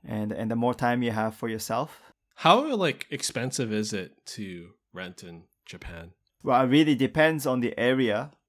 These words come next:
Speaker 1: I think Tokyo is cheaper than Hong Kong. And I think Tokyo is actually well priced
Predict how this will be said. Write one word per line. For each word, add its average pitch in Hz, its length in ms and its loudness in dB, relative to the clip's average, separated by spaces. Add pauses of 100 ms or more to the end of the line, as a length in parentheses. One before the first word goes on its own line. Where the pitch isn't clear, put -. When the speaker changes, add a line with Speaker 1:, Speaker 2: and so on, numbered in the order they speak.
(120)
Speaker 1:
I 147 120 4
think - 480 -8 (380)
Tokyo 254 560 0 (120)
is 151 220 -2
cheaper 240 360 -2
than 127 160 -2
Hong 117 200 -2
Kong. 110 320 -4 (160)
And 170 100 -2
I 160 80 4
think 269 300 -6
Tokyo 175 320 2
is 151 400 0
actually 139 440 -2
well 135 240 4
priced 131 500 0